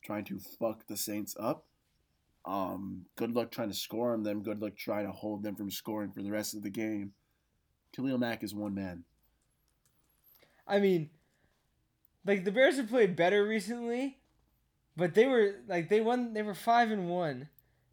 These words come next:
Speaker 2: and then, like, forgot how to play and lost, what, six, seven in a row?
Speaker 1: Yep, and then they came
Speaker 2: Something
Speaker 1: out of
Speaker 2: like
Speaker 1: nowhere.
Speaker 2: that. And then they came back, and they've been playing way better recently. Trubisky's been playing better. Uh, David Montgomery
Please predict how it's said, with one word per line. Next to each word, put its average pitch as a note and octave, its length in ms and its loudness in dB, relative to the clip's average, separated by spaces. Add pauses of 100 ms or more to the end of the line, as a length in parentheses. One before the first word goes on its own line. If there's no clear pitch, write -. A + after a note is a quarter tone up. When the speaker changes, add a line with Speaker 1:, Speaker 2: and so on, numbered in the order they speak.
(140)
Speaker 2:
and E3 240 2
then, F3 440 4 (1200)
like, E3 240 4
forgot F#3 480 4
how G3 100 6
to E3 100 4
play G#3+ 320 2
and E3+ 120 2
lost, E3 260 0
what, E3 220 -2
six, - 280 -4
seven F#3 240 0
in F3+ 120 -2
a E3 60 -2
row? F3 340 2 (120)
Speaker 1:
Yep, C3 340 2 (380)
and A2 200 -4
then A2 120 -2
they - 80 -2
came G2+ 80 -6
Speaker 2:
Something G#3 260 0
Speaker 1:
out A3 80 2
of - 60 0
Speaker 2:
like E3 100 2
Speaker 1:
nowhere. E3+ 200 2
Speaker 2:
that. G3 300 0 (840)
And F#3 100 0
then G3+ 80 2
they G#3 80 4
came G3+ 240 2
back, A3 240 6
and G3+ 80 -2
they've F#3+ 100 -2
been F#3 120 -8
playing G3+ 260 0
way F#3 160 4
better F3 280 0
recently. D3 320 -4
Trubisky's F3+ 680 -4
been F3 240 -8
playing F3 320 -4
better. F3 340 -2 (440)
Uh, D#3+ 320 4 (100)
David A#3+ 280 6
Montgomery D#3+ 720 2